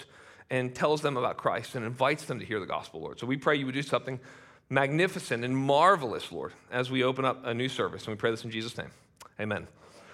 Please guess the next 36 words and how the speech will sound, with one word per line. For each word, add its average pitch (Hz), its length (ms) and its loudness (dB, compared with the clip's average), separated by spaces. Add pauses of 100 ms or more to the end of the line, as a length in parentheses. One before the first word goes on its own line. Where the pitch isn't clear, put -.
(120)
Well, 175 120 4
you 269 120 4
can 269 160 4
type 277 380 6
to 320 220 6
or 233 140 8
turn 294 380 4
to 220 340 6
Second 269 400 4
Timothy 240 400 4
four 247 320 6
if 214 160 6
you're 208 100 6
new. 285 380 6 (320)
We 240 160 6
are 285 100 8
in 233 220 6
a 214 140 8
nine-week 254 480 8
series 233 400 4
in 202 100 6
a 190 100 8
small 262 380 6
little 277 240 6
letter. 196 220 10
We 262 80 2
call 269 260 6
it 226 80 8
a 190 40 4
book, 202 260 4
but 240 100 6
it's 240 140 -2
really, 269 220 8
it's 240 120 4
a 240 60 8
letter. 214 480 8